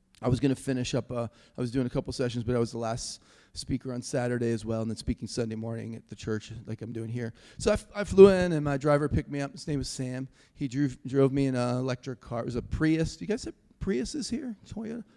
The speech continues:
Toyota Priuses? You guys have a lot of, like, big honking car, like, four-wheelers here. And I, I like when people pick me up in those big,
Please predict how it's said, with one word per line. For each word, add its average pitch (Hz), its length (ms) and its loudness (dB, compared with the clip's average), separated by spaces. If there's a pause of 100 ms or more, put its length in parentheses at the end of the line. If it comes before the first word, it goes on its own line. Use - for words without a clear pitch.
Toyota 180 300 4
Priuses? 190 640 2 (1120)
You 185 140 4
guys 214 220 6
have 165 140 6
a 151 40 4
lot 143 200 2
of, 131 100 0
like, 127 180 -2 (240)
big 127 320 6 (260)
honking 131 580 -8
car, 131 340 4
like, 135 140 4
four-wheelers 135 840 6
here. 110 240 -2
And 120 100 -8
I, 127 120 -6 (340)
I - 60 -4
like 143 180 0
when 139 80 0
people 131 280 2
pick 123 220 2
me 123 80 -2
up 117 140 -2
in 117 60 -2
those 113 140 -4
big, 127 300 -2